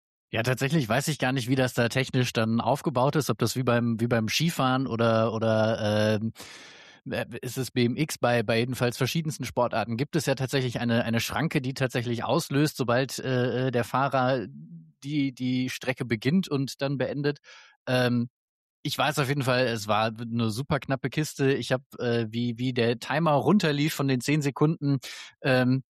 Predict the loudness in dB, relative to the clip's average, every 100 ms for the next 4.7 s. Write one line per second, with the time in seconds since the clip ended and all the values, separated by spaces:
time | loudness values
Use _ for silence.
0 | -14 -2 4 4 4 2 0 2 4 4
1 | 2 0 -2 0 0 0 -2 2 2 2
2 | -2 -2 -2 0 -2 0 -2 0 0 2
3 | 0 0 0 0 -2 -4 -2 -2 -4 -4
4 | 0 0 0 -2 -2 -4